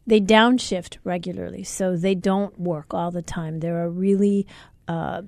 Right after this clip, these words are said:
pronounced regular times in their life, in their day, really, when they downshift. They don't gorge themselves.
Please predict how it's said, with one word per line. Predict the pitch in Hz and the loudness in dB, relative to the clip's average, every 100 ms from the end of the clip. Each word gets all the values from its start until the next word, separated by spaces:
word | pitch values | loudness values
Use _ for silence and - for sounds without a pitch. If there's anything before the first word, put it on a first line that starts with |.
| - _ _ _ | -18 _ _ _
pronounced | - 202 175 180 196 196 - - - _ _ _ - | 0 2 2 0 -4 -6 -10 -12 -16 _ _ _ -8
regular | 185 196 190 202 202 | 0 0 2 0 -2
times | - 175 175 190 | -4 -4 -4 -4
in | |
their | 180 185 | -4 -4
life, | 180 156 220 - - | -4 -4 -6 -8 0
in | 233 | 2
their | 208 165 | 2 0
day, | 165 196 170 | -2 0 0
really, | 175 156 165 | -2 -4 -4
when | 170 170 | -4 -4
they | 165 | -4
downshift. | 160 165 160 180 - 135 147 - - - - - _ | -4 -4 -2 -4 -4 -10 -12 -18 -20 -20 -20 -20 _
They | - 214 | 0 2
don't | 214 214 214 | 2 0 -4
gorge | 196 202 - | -4 -4 -4
themselves. | 269 254 339 370 - | -2 0 0 -2 -8